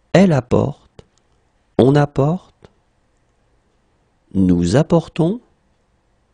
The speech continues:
Vous apportez. Ils apportent.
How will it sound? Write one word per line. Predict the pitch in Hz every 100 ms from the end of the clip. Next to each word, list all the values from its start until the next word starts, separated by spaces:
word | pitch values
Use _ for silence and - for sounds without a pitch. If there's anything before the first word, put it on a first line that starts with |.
| _ _ _ _ _ -
Vous | 87 87 85 104
apportez. | 156 160 139 - 101 120 - _ _ _ _ _ _ _ _ _ _ _ _ _ _ -
Ils | 160 160 151
apportent. | 143 117 110 123 - - -